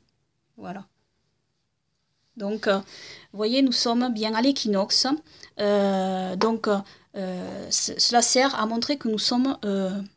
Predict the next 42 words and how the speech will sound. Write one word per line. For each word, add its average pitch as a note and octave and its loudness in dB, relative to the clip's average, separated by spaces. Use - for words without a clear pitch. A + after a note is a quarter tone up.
nous, F#3+ -6
nous G#3 4
allons A#3 4
entrer A3 0
dans A#3 2
le G#3+ -2
printemps, G#3+ -4
en F3+ 0
fait. A3 -2
Et G3 -6
même C4 2
là, A#3 6
euh, F#3 0
quand G3 -6
nous G#3+ 0
sommes G#3 2
mardi, G#3 2
vous - -4
voyez A3 2
le A#3+ 2
cadran G#3+ -2
quand A3 -4
même, A#3+ 0
hein. C4 -2
Euh, F3+ -6
et G#3 4
comme C#4 6
le B3 4
jour A#3+ 0
de A3+ 2
Noah, A#3 -2
euh, G3 -8
le - -6
premier C4 -4
jour B3 -4
de A#3+ 0
l'an A3+ 0
tombe G#3 -2
toujours C4 -2
un A#3 0
mercredi, G#3+ -4
hein. G#3+ -4